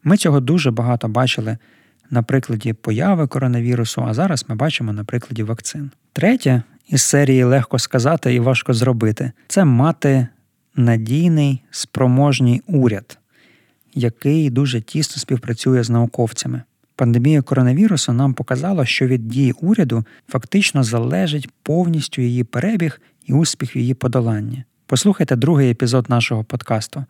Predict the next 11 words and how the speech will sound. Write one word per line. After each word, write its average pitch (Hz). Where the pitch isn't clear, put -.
Там 143
я 127
багато 123
розповідаю 113
про 120
те, 190
як 117
швидкі 131
злагоджені 113
рішення 113
уряду 135